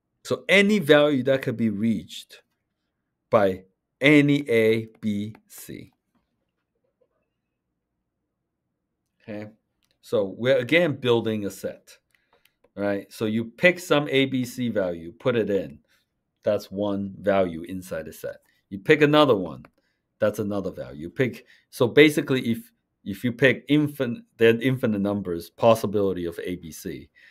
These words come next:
you're just gonna do every single one of them is gonna be inside this set. So that is how a span is constructed. Now,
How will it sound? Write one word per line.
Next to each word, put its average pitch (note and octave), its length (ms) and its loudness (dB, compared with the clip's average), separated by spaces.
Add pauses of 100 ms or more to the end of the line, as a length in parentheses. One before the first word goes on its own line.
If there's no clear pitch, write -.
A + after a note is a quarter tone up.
(420)
you're A2 180 -2
just A#2 220 -4
gonna A2 240 2
do A2+ 220 -8
every D#3 340 6
single C#3 380 2
one A#2 180 2
of G2 140 -4
them D#2 220 -12
is G2+ 160 -6
gonna G#2 220 -4
be G2 220 -10
inside F#2+ 420 -6
this D2+ 200 -16
set. - 360 -20 (1400)
So G#2+ 460 0
that C3+ 340 4
is A#2 140 -6
how G#2+ 400 0
a G2 80 -8
span D#2+ 760 -6
is F2 140 -18
constructed. - 600 -16 (1700)
Now, G2+ 300 -6